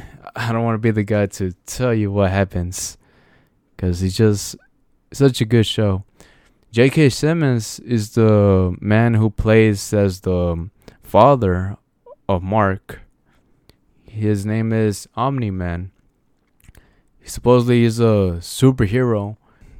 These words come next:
Yeah, that's all I can really tell you about that. It's a great show, man. <laughs> You do not wanna miss it. It's gonna be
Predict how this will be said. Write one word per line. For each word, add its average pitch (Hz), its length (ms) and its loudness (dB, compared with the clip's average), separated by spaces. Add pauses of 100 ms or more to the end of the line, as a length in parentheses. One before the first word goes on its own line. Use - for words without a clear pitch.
(100)
Yeah, 110 220 6
that's 117 260 6
all 131 220 4
I 135 120 4
can 113 360 -2
really 110 240 0
tell 107 260 0
you 113 180 4
about 95 680 2 (640)
that. 85 380 -4 (1120)
It's - 460 -4
a 127 80 8
great 131 260 8
show, 127 240 4
man. 110 420 2 (140)
<laughs> - 140 -4
You 107 180 4
do 117 280 2
not 120 300 0
wanna 113 500 2 (640)
miss 113 460 6
it. 92 180 0 (920)
It's 110 140 0
gonna 123 240 4
be 117 720 6